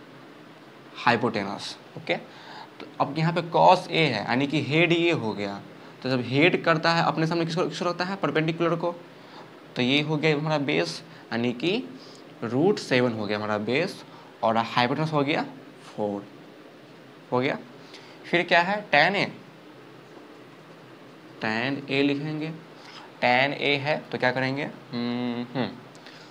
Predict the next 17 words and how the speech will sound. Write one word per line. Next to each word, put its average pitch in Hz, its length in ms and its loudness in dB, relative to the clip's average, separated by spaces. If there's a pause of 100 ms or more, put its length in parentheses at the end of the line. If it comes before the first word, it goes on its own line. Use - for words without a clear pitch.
(960)
tan 127 240 4
A, 135 220 0
तो - 140 -4
ये 147 160 4
हमारा 156 200 0
क्या 165 160 2
हो 160 100 2
गया, 165 140 0
perpendicular, 165 720 0 (160)
ये 127 140 0
हो 131 180 -2
गया 127 200 0
base, 147 440 -4
यानी 120 200 -4
क्या 143 180 0
आ 139 40 2
जाएगा, 143 340 0